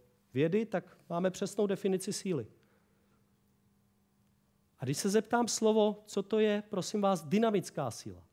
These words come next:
Jaký je rozdíl mezi silou a dynamickou silou? V rychlosti,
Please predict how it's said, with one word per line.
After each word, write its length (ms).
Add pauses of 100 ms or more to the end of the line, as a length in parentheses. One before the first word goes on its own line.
(1600)
Jaký 160
je 60
rozdíl 360
mezi 260
silou 440
a 60
dynamickou 560
silou? 360 (4000)
V 20
rychlosti, 540